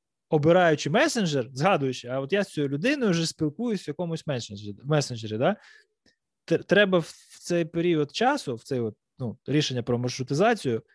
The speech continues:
вкладати в тому числі, а, ну, в якому з месенджерів, де ми є, інформацію, яку я планую передати, треба передати.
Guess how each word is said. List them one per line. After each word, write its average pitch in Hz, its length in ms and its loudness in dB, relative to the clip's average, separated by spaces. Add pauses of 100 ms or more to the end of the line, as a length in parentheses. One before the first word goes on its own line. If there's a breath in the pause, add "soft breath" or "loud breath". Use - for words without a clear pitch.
(140)
вкладати 180 540 2
в 165 80 -4
тому 170 280 -2
числі, 185 500 0
а, 143 300 0 (220)
ну, 143 200 -2
в 127 80 -4
якому 156 420 2
з 127 80 -4
месенджерів, 123 560 -4
де 127 160 0
ми 123 200 -4
є, 214 340 2 (880)
інформацію, 151 640 0
яку 135 120 -6
я 123 60 -2
планую 135 340 -4
передати, 185 380 0
треба 147 300 0
передати. 113 360 -4